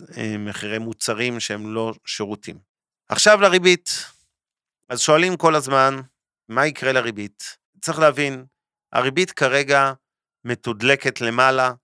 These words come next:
מכמה גורמים. אחד, אינפלציה, דיברנו על זה הרבה הערב. שתיים, זה ה-, מה שקורה בעולם, זאת אומרת, הריביות בחו"ל גוררות גם אותנו לעליות,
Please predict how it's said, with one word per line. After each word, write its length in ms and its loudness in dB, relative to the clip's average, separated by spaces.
מכמה 440 0
גורמים. 560 -8
אחד, 380 4
אינפלציה, 560 2
דיברנו 400 -2
על 60 -2
זה 260 0
הרבה 320 2
הערב. 460 -4
שתיים, 640 2
זה 320 4
ה-, 320 2
מה 240 0
שקורה 300 -2
בעולם, 460 2
זאת 100 -14
אומרת, 140 -4
הריביות 520 0
בחו"ל 440 0
גוררות 640 -2
גם 200 0
אותנו 520 2
לעליות, 760 0